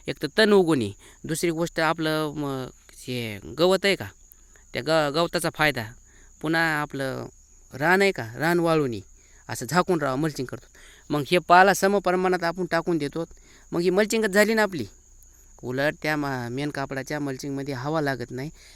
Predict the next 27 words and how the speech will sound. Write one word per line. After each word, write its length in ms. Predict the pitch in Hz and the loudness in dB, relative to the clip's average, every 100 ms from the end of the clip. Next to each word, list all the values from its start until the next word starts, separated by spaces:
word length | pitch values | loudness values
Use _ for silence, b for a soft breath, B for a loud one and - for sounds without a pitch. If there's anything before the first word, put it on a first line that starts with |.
| B | B
ह्याच्यामध्ये 460 | 135 139 131 135 135 | -8 -4 -4 -4 -4
आपली 200 | 127 123 | -6 -6
छिद्र 280 | - 175 185 | -2 0 2
असते 280 | 139 - 123 | 0 -4 -6
तर, 180 | 151 175 B B B | -6 -8 B B B
आणि 100 | 113 | -10
त्या 120 | 123 - | -8 -4
छिद्रावाट 540 | 156 165 165 151 156 208 247 b b b b - | -2 0 2 2 2 0 -2 b b b b -20
हवा 280 | - 147 160 | -4 0 2
जमिनीला 540 | 160 180 202 208 214 220 | 2 2 2 4 6 6
लागती. 240 | 196 196 - - B B B B | 4 -2 -8 -20 B B B B
आणि 180 | 127 123 - | -4 -4 2
कालांतरानं 640 | 180 214 208 208 185 135 - - - | 6 8 6 4 4 0 -4 -18 -8
ते 120 | 151 | -6
जे 100 | 151 | -4
पापुद्रा 440 | 160 165 175 180 185 | -4 -4 -4 -4 -4
आहे 100 | 170 | -4
का, 120 | 110 b b - | -8 b b -10
खालून 360 | - 151 175 180 | 0 2 2 0
हळूहळू, 480 | 156 160 151 160 | -2 0 0 -2
हळूहळू 500 | 151 143 147 147 175 208 b b b | -2 -4 -4 -4 -4 -6 b b b
कुजायला 360 | 147 143 147 143 | -6 -2 -2 -2
सुरुवात 360 | - 180 170 | 0 0 0
होती. 280 | 147 - - - B B - | -2 -8 -12 -14 B B -10
आणि 160 | 139 139 | -6 -6
ते 40 | |
कुजून 500 | - 196 214 240 151 | -2 0 4 4 2